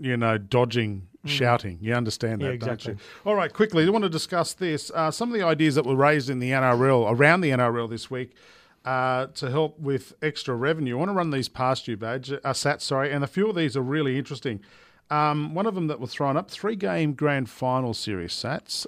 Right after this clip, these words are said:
Speaker 1: Um,
Speaker 2: <sighs>
Speaker 1: fan or not?
Speaker 2: Well, as a fan, I love it. What about you?
Speaker 1: Uh, yeah, I like it, but I, I, I understand your argument during the week was that if you're a player, pretty hard on the body.
Speaker 2: I love it as a fan.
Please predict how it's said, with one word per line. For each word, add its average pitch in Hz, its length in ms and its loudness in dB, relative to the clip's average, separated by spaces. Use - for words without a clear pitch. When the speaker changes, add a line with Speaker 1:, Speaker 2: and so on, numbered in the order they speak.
Speaker 1:
Um, 127 420 -2
Speaker 2:
<sighs> 120 340 -2
Speaker 1:
fan 208 340 0
or 180 140 0
not? 120 340 -2
Speaker 2:
Well, 160 220 10
as 165 180 12
a 170 60 10
fan, 131 360 6
I 117 100 4
love 113 220 0
it. 196 140 0
What 170 140 12
about 151 160 12
you? 139 320 6
Speaker 1:
Uh, 160 380 -2
yeah, 196 280 0
I 202 120 0
like 147 340 2
it, 131 120 0
but 143 100 4
I, 143 120 6
I, 117 180 -2
I 139 180 -4
understand 143 400 0
your 131 200 4
argument 117 340 2
during 117 160 -2
the 110 80 0
week 117 240 0
was 110 140 -2
that 110 200 -4
if 113 140 -8
you're 113 120 0
a 104 40 -4
player, 147 460 0
pretty 117 320 -4
hard 95 260 -6
on 92 80 -6
the 92 60 -8
body. 87 340 -8
Speaker 2:
I 175 120 12
love 165 240 12
it 151 60 8
as 131 140 4
a 120 40 0
fan. 165 540 2